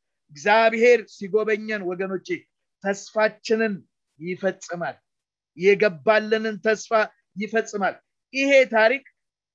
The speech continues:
እነ ዘሩባቤል፣ እነ ዕዝራ በተመለሱ ጊዜ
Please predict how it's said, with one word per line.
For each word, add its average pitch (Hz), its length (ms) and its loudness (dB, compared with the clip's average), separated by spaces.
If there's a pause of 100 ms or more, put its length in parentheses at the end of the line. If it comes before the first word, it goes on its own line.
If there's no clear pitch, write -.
(180)
እነ 185 180 -6 (280)
ዘሩባቤል፣ 208 680 2 (420)
እነ 202 240 -8
ዕዝራ 220 240 0 (640)
በተመለሱ 233 600 -2 (100)
ጊዜ 240 220 -6